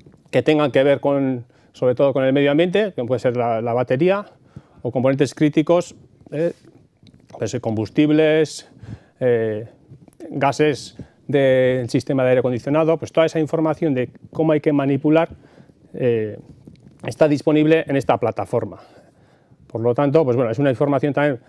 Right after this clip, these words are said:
bastante detallada, porque es información que suministra el fabricante a, a, a esta, a esta página que es para este sector de, de centros de descontaminación, ¿eh?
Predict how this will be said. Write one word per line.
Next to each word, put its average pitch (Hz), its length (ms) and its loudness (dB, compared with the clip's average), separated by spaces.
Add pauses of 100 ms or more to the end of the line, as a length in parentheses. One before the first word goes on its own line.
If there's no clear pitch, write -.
bastante 147 440 -2
detallada, 156 560 0 (340)
porque 143 220 4
es - 160 -4
información 165 760 0 (480)
que 147 120 0
suministra 156 520 2
el 156 80 0
fabricante 170 760 0 (920)
a, 113 380 0 (560)
a, 110 380 -4 (360)
a 123 120 -2
esta, 131 520 0 (380)
a 127 100 -4
esta 135 200 -2
página 170 460 -2 (640)
que 127 120 2
es 135 80 -2
para 123 160 2
este 127 180 -2
sector 139 400 0
de, 110 300 -2 (500)
de 120 100 -2
centros 143 280 2
de 147 80 4
descontaminación, 110 760 -4 (460)
¿eh? 147 140 -12